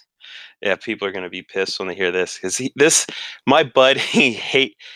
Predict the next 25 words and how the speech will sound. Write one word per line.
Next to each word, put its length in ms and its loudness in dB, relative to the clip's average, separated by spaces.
he 160 -4
hates 360 0
these 220 0
guys. 500 0
He 160 -8
hates 320 -2
these 240 -6
numbers 400 -4
guys 480 2
and 160 -10
the, 160 -4
you 140 -2
know, 120 0
the 140 2
rarity. 640 4
I 80 2
mean, 260 2
I'm 160 6
not 140 6
like 260 6
that. 140 4
I 140 6
like 360 6
that 240 0
stuff, 500 4